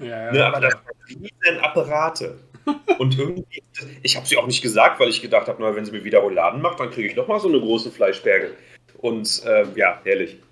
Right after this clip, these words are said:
Speaker 2: Und wie später hat sie das dann mitgeschnitten und hat mich angeguckt und meinte, „Warum hast du mir nicht gesagt, dass die kleiner sein müssen?“ Und ich so,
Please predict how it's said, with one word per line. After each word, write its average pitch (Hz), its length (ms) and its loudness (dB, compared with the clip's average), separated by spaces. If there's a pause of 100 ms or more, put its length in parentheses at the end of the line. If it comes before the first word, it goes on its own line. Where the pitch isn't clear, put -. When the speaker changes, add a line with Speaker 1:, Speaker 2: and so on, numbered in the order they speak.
(540)
Speaker 2:
Und 131 160 0
wie 127 60 0
später 131 340 4
hat 123 140 -8
sie 123 100 -12
das 123 140 -8
dann 110 160 0
mitgeschnitten 156 560 -8
und 131 160 -4
hat 135 120 -8
mich 131 200 -8
angeguckt 139 480 -6
und 131 100 -8
meinte, 127 340 -6
„Warum 131 160 -8
hast 135 180 -10
du 147 40 -10
mir 139 60 -6
nicht 135 160 -12
gesagt, 135 480 -12
dass - 160 -8
die 175 100 -16
kleiner 147 380 -2
sein 120 240 0
müssen?“ 110 280 -12
Und 107 80 -14
ich 107 60 -16
so, 107 120 -10